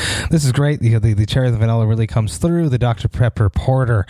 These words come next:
This was aged in bourbon, I forgot to mention. Uh, they just started their aging program, Le Fermenteur, and, uh, I've had a few, and this one is really good. So, uh,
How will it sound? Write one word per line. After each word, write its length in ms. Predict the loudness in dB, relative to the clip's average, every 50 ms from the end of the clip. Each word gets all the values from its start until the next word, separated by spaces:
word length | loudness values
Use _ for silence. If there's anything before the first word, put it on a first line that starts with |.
| -10 -16 -16 -12 -6 -2
This 160 | 0 0 2 2
was 100 | 2 2
aged 260 | 2 0 0 0 -2
in 100 | 0 0
bourbon, 320 | 2 0 0 0 0 0
I 80 | 0 0
forgot 300 | -2 0 -2 -2 -2 -2
to 100 | 0 0
mention. 400 | 0 0 0 0 -2 -2 0 2
Uh, 480 | 0 2 0 0 0 0 0 0 0 0
they 140 | 0 0 0
just 200 | 0 -2 -2 -2
started 300 | -2 -2 0 0 0 0
their 140 | 0 0
aging 320 | 2 0 0 0 0 -2 0
program, 420 | 0 0 0 0 0 0 0 2
Le 80 | 0 0
Fermenteur, 640 | 0 0 0 0 0 -2 0 0 0 0 0 0 0
and, 300 | 0 0 0 0 0 0
uh, 220 | 0 2 2 0 0 -2 -8 -16 -14 -12 -12 -10 -10 -10 -10 -10 -12 -12 -12 -8 -6
I've 140 | -6 -4 -4
had 120 | -4 -2
a 80 | -2 -4
few, 300 | -2 0 0 2 2 0
and 160 | 0 0 0
this 160 | 0 0 0
one 140 | 0 0 0
is 120 | -2 -2
really 560 | -2 -2 -2 0 -2 -2 0 0 -2 -2 -2
good. 320 | 0 0 0 0 0 -2 -2
So, 280 | -2 -2 0 0 -2 -4 -6 _ _ -20 -20 -20 -12 -6
uh, 80 | -6